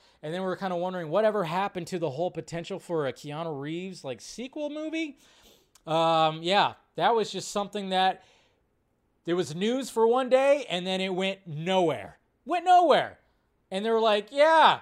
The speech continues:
we were just putting it out there. Sorry, Keanu. You wanna voice Batman and D C Super Pets? You can. We're, we, we apologize. We, we didn't mean to get you excited for doing a sequel to Constantine.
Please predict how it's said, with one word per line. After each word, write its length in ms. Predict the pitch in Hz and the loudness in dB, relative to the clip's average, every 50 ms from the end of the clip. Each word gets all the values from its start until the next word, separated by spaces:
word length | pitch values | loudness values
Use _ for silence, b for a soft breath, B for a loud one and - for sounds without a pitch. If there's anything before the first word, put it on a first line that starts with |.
| - - | -4 -10
we 200 | 190 254 320 349 | -6 -2 -2 0
were 100 | 349 330 | 0 0
just 240 | 330 330 - - | -2 -4 -6 -2
putting 240 | - 277 277 269 247 | 2 4 4 4 4
it 80 | 233 226 | 2 4
out 260 | 226 233 240 233 233 | 4 4 4 2 0
there. 420 | 226 208 196 185 175 165 160 - _ _ _ - | 0 0 2 2 2 0 -2 -6 _ _ _ -12
Sorry, 380 | - - 240 277 294 277 277 | -4 0 2 4 6 4 4
Keanu. 560 | 277 - 262 240 233 233 233 240 247 247 226 - _ _ _ _ _ _ - | 2 -2 -2 0 2 2 2 2 0 -2 -4 -8 _ _ _ _ _ _ -4
You 140 | 180 214 | 0 2
wanna 200 | 254 294 302 294 | 4 6 6 6
voice 320 | - 285 294 294 302 - - | 6 8 8 8 8 6 2
Batman 560 | - - 262 285 302 277 294 302 311 311 302 | 0 4 6 6 6 6 4 2 2 2 2
and 160 | 294 240 190 | 2 0 -2
D 180 | - 294 320 294 | -4 -2 -2 -2
C 220 | - - 302 269 | -4 -4 -6 -6
Super 380 | 202 - 302 302 311 311 330 311 _ | -6 -4 -4 -4 -6 -6 -10 -6 _
Pets? 560 | - 339 330 330 339 330 339 - - - - _ _ _ _ _ _ _ | 6 6 8 8 6 4 2 -2 -16 -18 -18 _ _ _ _ _ _ _
You 100 | - 208 | -12 -10
can. 580 | 208 - 233 269 302 330 311 285 277 285 269 - _ _ _ _ _ _ _ _ _ _ _ _ - | -2 2 4 4 6 6 6 6 4 2 -2 -8 _ _ _ _ _ _ _ _ _ _ _ _ -2
We're, 180 | 208 233 240 | 0 0 0
we, 260 | - 254 285 285 262 - - - - - - 247 | 0 -2 -4 -4 -4 -6 -8 -12 -18 -18 -16 -10
we 220 | 254 294 294 330 | -4 0 2 2
apologize. 1000 | 320 311 - 302 320 339 349 339 277 226 269 240 202 151 120 113 120 - - - _ _ _ _ _ _ _ - | 2 6 8 10 10 12 10 8 8 6 4 4 4 4 2 -2 -10 -18 -20 -20 _ _ _ _ _ _ _ -8
We, 140 | 196 208 208 - | -8 -8 -8 -10
we 180 | 240 262 277 285 | -10 -8 -4 -2
didn't 180 | 302 330 320 311 | -2 -2 0 0
mean 140 | 311 320 | 0 0
to 80 | 311 294 | 0 -2
get 220 | 214 294 262 - | -2 -4 -4 -4
you 80 | 294 285 | -4 -6
excited 480 | 220 - - 269 269 277 277 262 254 - | -6 -2 2 4 4 4 4 4 0 -2
for 80 | 240 | -6
doing 320 | 190 - 254 262 262 247 240 | -10 -6 -2 -2 0 0 -2
a 60 | 220 | -4
sequel 420 | - - 262 262 - 262 233 233 | -6 -8 -10 -8 -4 -2 0 0
to 60 | 220 220 | 0 -2
Constantine. 600 | - 233 233 240 233 - - _ - 254 233 | -2 -2 -2 -2 -4 -6 -12 _ -12 -12 -12